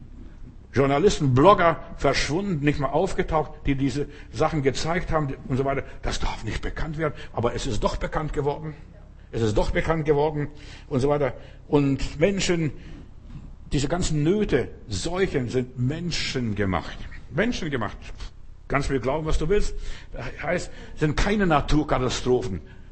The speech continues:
Diese Seuche ist keine Naturkatastrophe, die ausgebrochen ist, wie irgendwas anderes. Sind losgelassene Dämonen für mich.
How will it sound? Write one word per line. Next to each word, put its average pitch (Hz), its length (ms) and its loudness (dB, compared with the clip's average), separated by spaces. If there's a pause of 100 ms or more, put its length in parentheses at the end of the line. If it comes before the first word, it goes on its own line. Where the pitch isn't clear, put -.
Diese 113 200 2
Seuche 135 320 0
ist - 120 -2
keine 175 260 0
Naturkatastrophe, 117 1120 -2
die 120 120 -2
ausgebrochen 117 760 0
ist, 127 220 -4
wie 117 100 0 (420)
irgendwas 117 380 0
anderes. 127 380 -2 (640)
Sind 135 300 2
losgelassene 160 800 2
Dämonen 139 540 0
für 104 180 -2
mich. 85 160 -6